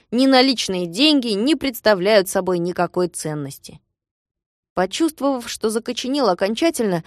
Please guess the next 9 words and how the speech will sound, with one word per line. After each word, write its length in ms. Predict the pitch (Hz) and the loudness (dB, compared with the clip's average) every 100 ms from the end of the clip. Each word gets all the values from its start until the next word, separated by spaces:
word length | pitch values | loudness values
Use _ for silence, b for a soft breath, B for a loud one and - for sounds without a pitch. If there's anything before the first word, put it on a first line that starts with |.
| B B | B B
Скуперфильд 640 | - 233 254 254 - 277 | -4 -2 -2 0 0 0
выскочил 520 | 214 294 - 190 185 | -2 -4 -2 -2 0
из 80 | 180 | 0
дупла 340 | 175 190 302 311 | -2 0 2 2
и 80 | |
принялся 500 | 214 226 226 226 294 285 _ | 2 0 0 0 0 0 _
прыгать 380 | 294 320 220 196 | -2 0 0 2
вокруг 320 | 214 233 202 | 0 2 0
дерева, 400 | 185 302 247 170 | 2 4 4 0